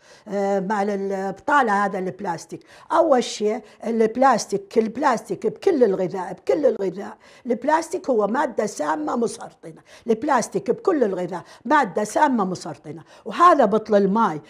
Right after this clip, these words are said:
بطل الماي اللي يصلكم هو كان يتعرض لأشعة الشمس، ينقلونه طريقة النقل مالته لازم يكون ينقل بسيارات مبردة، مثل ما ينقلون الموطة. طريقة نقل الماي اللي، اللي يصلكم لازم يكون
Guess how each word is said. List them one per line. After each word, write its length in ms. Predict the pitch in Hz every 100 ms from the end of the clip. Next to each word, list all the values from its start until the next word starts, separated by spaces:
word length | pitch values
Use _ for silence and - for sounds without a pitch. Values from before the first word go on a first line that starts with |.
| -
بطل 320 | 233 311 233
الماي 400 | 196 185 180 170 -
اللي 280 | 302 285 240
يصلكم 560 | 220 196 175 - 165 - - -
هو 80 | 330
كان 260 | 294 277
يتعرض 440 | 240 240 240 208 185
لأشعة 460 | 190 175 214 160 147
الشمس، 420 | - 175 156 - - - 247
ينقلونه 640 | 262 254 269 285 311 247
طريقة 420 | 254 269 339 302
النقل 400 | 262 277 277 240
مالته 380 | 233 240 277 262
لازم 360 | 226 240 233 233
يكون 320 | 240 320 254 - -
ينقل 540 | 247 262 330 - 233
بسيارات 640 | 226 247 247 262 269 311 302
مبردة، 560 | 220 214 202 180 175 - - -
مثل 280 | 381 349 269
ما 140 | 262
ينقلون 480 | 254 247 277 320 262
الموطة. 520 | 233 208 180 - - - -
طريقة 440 | 269 302 330 277 -
نقل 320 | 320 311 233
الماي 440 | 220 226 277 226 220
اللي، 260 | 214 202 - -
اللي 140 | 196 233
يصلكم 480 | 233 277 269 -
لازم 420 | 208 269 277 214 220
يكون 420 | - - 330